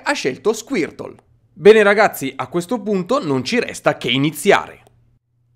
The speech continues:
Ed inizia qua ragazzi la mia avventura nella Pixelmon. Come vedete mi trovo all'interno del villaggio, alle mie spalle c'è già un centro Pokémon,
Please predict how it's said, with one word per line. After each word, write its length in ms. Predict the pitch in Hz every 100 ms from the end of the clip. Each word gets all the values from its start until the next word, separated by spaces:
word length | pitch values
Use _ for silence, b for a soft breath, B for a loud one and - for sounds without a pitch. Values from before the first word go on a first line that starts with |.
| -
Ed 200 | 143 151
inizia 420 | 175 220 - 196
qua 240 | 196 208
ragazzi 680 | 202 175 196 233 - 233 208
la 140 | 127
mia 280 | 123 135 185
avventura 640 | 151 139 131 127 190 220 226
nella 400 | 147 127 139 151
Pixelmon. 680 | - 170 - 117 104 101 101 b b
Come 180 | - 254
vedete 300 | 254 247 196
mi 100 | 185
trovo 280 | 208 202 165
all'interno 340 | 160 156 165
del 160 | 165 170
villaggio, 500 | 226 214 233 196 185
alle 140 | 151
mie 160 | 147 147
spalle 400 | - 165 151 139
c'è 100 | 139
già 220 | 127 143
un 180 | 127 120
centro 460 | - 143 123 120
Pokémon, 760 | 113 - 214 220 247 247 254 247